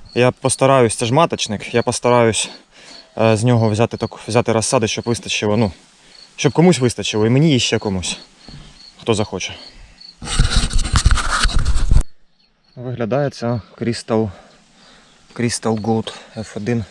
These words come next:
дуже так презентабельно, дуже презентабельно, але має якусь більш матову таку поверхню. О, куди я дивився, оце коли я збирав.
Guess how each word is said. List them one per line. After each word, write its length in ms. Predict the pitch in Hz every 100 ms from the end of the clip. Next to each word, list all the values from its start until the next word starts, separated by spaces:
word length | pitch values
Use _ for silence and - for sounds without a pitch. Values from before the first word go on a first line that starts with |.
| - _ _ - - -
дуже 240 | 107 110 107
так 180 | 110
презентабельно, 1000 | - 117 104 113 104 92 90 92 92 98 - - - - _ - - - -
дуже 260 | - 113 107
презентабельно, 880 | - 101 101 95 95 90 95 95 -
але 640 | 104 107 113 120 123 117 - _ _ - _ _ -
має 300 | 110 113 110
якусь 320 | - 113 98
більш 400 | 98 107 - -
матову 400 | 117 110 101 101
таку 220 | 101 101
поверхню. 540 | 107 110 139 - 104 90 - - - - - -
О, 80 | -
куди 200 | - 104
я 80 | 98
дивився, 380 | 98 95 - 92
оце 180 | -
коли 180 | - 92
я 60 | 90
збирав. 280 | 95 98